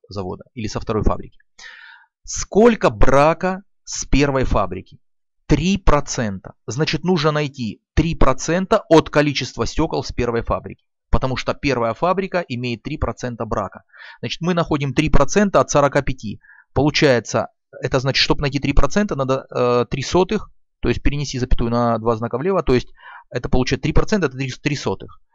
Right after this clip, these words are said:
То есть получается три сотых мы умножаем на сорок пять.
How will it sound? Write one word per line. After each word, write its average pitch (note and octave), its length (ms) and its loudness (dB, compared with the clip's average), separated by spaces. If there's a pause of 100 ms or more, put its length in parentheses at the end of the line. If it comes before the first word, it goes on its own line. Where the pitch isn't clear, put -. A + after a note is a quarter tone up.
(180)
То A#2+ 80 -6
есть - 100 -8
получается C3+ 600 -2 (140)
три C#3+ 200 -4
сотых G3 520 -2
мы C#3+ 160 -2
умножаем C3 640 -2
на A2+ 100 -4
сорок A2+ 400 -4
пять. G2 220 -10